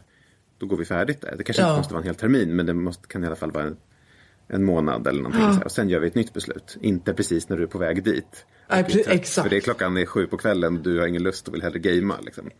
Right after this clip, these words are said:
Speaker 2: Ex-, för den är nog hyfsat vanlig.
Speaker 1: Såklart.
Speaker 2: Men skulle man ha ett barn som så här, "Nej, men alltid har fullföljt allt och sen plötsligt, jag vill inte göra det här. Det här är inte kul."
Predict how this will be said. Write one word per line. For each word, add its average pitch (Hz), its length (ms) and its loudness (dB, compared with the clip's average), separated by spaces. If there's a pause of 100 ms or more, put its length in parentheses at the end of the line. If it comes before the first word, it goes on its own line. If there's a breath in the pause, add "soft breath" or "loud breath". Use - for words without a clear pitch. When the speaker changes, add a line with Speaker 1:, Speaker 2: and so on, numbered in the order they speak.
(340 loud breath)
Speaker 2:
Ex-, - 280 -2
för 185 80 0
den 165 340 0
är 156 180 4
nog 151 180 0
hyfsat 147 360 -2
vanlig. - 440 -6 (340)
Speaker 1:
Såklart. - 600 -4 (300)
Speaker 2:
Men 202 160 4
skulle 190 200 2
man 185 120 4
ha 214 160 6
ett 196 80 0
barn 156 280 0
som 156 120 -4
så 151 100 -4
här, 147 80 -2
"Nej, 160 100 -2
men 156 140 -2
alltid 170 320 4
har 185 60 6
fullföljt 156 500 2
allt 156 200 0
och 160 80 -2
sen 151 140 0
plötsligt, 151 380 -4
jag 170 140 4
vill 190 120 4
inte 156 180 0
göra 156 160 -2
det 220 60 0
här. - 340 -4
Det 170 60 -4
här 175 140 4
är 160 40 0
inte 143 180 -2
kul." - 400 -2